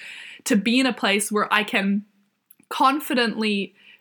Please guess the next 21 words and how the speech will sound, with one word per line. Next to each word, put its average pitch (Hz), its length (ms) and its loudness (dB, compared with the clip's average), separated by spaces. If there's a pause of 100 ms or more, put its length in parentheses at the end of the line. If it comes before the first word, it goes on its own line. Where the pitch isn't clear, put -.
(560)
I 214 120 4
guess, 208 180 2
step 247 420 0
into 247 240 0
that 208 180 2
reality 196 1000 2
and 208 340 4
know 214 280 4
that 202 140 -2
I'm 202 140 -2
worthy 196 320 0
of 190 140 -2
it 226 160 -2
and 202 200 2
know 190 200 0
that 185 120 -6
I'm 190 100 -6
capable 190 440 -6
of - 100 -8
it. - 200 -12
So 208 500 0